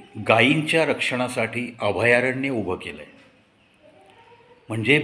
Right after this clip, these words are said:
बीफ खाणारी लोकं त्या गायींचं रक्षण करण्यासाठी अभयारण्य काढतायत आणि ज्या भारत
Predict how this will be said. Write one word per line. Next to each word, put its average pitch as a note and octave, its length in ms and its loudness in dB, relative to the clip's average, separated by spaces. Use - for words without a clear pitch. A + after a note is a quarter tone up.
बीफ D#3+ 380 0
खाणारी C3 580 0
लोकं G2 440 -4
त्या B2 220 6
गायींचं A2+ 640 0
रक्षण C#3 420 -2
करण्यासाठी A2+ 760 -4
अभयारण्य A#2+ 640 0
काढतायत G2 500 -4
आणि A2 160 0
ज्या A#2 300 -2
भारत B2+ 340 0